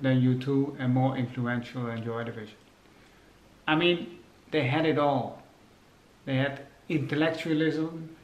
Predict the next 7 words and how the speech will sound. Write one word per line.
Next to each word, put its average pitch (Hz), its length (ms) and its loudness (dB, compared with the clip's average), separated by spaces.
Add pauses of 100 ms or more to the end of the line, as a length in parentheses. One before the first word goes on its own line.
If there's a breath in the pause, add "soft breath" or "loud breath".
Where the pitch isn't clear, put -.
(120)
intellectual 139 640 -2
depth, 135 400 -2 (1040)
and 165 280 0
a 147 120 -2
very 135 280 2
poppy 127 320 -4
sound. 123 460 -6